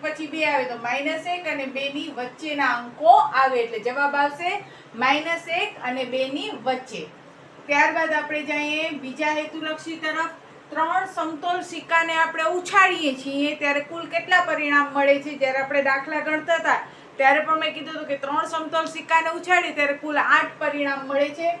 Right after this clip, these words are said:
ફરીથી હું તમને અહીંયા સાઈડમાં લખીને દેખાડું છું કયા કયા આઠ પરિણામ મળે. કાટ, કાટ,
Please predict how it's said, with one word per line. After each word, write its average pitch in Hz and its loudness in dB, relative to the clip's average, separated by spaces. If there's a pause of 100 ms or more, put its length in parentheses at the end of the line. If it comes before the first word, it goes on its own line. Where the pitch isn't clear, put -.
(360)
ફરીથી 311 -2
હું 311 -8
તમને 302 -4
અહીંયા 294 -4
સાઈડમાં 294 2
લખીને 277 2
દેખાડું 320 -2
છું 311 -8
કયા 277 6
કયા 277 4
આઠ 269 -2
પરિણામ 269 -2
મળે. 285 0 (460)
કાટ, 277 8 (240)
કાટ, 285 8